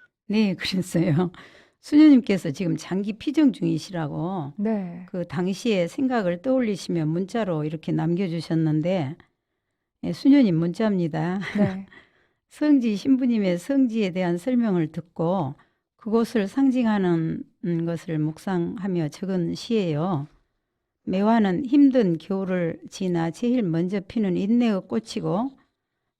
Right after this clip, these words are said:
Speaker 1: 찔레는 예수님의 가시관을 상징하지요.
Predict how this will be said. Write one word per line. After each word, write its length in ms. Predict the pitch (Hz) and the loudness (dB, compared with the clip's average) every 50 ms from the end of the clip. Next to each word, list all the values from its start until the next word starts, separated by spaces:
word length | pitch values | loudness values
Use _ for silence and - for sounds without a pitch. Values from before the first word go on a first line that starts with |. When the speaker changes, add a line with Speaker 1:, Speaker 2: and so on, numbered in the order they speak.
| _ | _
Speaker 1:
찔레는 580 | - 311 269 277 302 285 254 190 156 151 147 165 | -2 -2 0 2 4 4 4 4 4 2 2 2
예수님의 640 | 196 220 240 220 - - 220 202 190 180 175 165 156 | 0 0 -2 -4 -4 -6 -4 -2 0 0 0 -2 -2
가시관을 580 | - 180 185 - - 262 240 214 190 175 175 175 | -4 -8 -8 -6 -4 -2 -2 -2 0 -2 -4 -4
상징하지요. 1040 | 175 226 220 202 190 196 190 196 190 170 190 175 151 156 165 180 180 156 135 143 | -4 -4 -4 -4 -4 -6 -6 -6 -8 -8 -8 -6 -6 -4 -4 -4 -4 -4 -6 -8